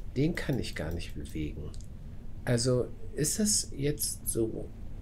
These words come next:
richtig? Weil eigentlich, äh, passen die ja relativ gut zusammen, ne?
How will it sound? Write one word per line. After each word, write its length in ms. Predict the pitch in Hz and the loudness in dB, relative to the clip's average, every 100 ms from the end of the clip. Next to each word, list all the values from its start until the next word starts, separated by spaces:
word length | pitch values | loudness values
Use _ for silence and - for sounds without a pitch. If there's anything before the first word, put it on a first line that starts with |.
| - - - - - - - | -6 -8 -8 -8 -8 -6 -4
richtig? 760 | - - - 269 - - - - - - - - - - - - - - - - - - - - - - - - - - - - - - | -4 -4 -2 -2 -2 -4 -6 -6 -8 -8 -6 -6 -6 -8 -6 -6 -6 -6 -6 -6 -4 -4 -4 -4 -4 -6 -6 -6 -4 -4 -4 -4 -4 -2
Weil 320 | 110 101 - | 0 0 -2
eigentlich, 760 | 107 104 98 127 180 226 - - | -4 -2 -2 0 0 0 0 0
äh, 640 | 302 302 - - - - - | 2 4 2 2 2 2 0
passen 400 | - 185 180 170 | 0 -2 -2 0
die 100 | 165 | 2
ja 140 | 143 | 2
relativ 600 | 131 - 113 151 202 208 | 0 -2 0 -2 -2 -4
gut 200 | - 254 | -4 -2
zusammen, 520 | - 139 92 71 67 78 | 0 0 0 0 0 0
ne? 200 | 170 | 0